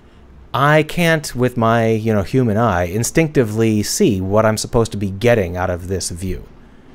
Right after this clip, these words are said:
Now, in terms of what I'm supposed to be getting, I'm supposed to be understanding that that is the loading dock. That is the river loading dock right there.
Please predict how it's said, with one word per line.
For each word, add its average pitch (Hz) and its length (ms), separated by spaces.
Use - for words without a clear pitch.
Now, 127 180
in 127 60
terms 165 300
of 107 100
what 110 100
I'm 104 80
supposed - 220
to - 40
be 98 60
getting, 113 280
I'm 104 80
supposed 180 240
to 147 60
be 135 100
understanding 110 420
that 98 140
that 107 160
is 98 160
the 95 80
loading 98 320
dock. - 400
That 107 160
is 104 180
the 95 100
river 95 300
loading 92 320
dock - 220
right 60 220
there. 50 240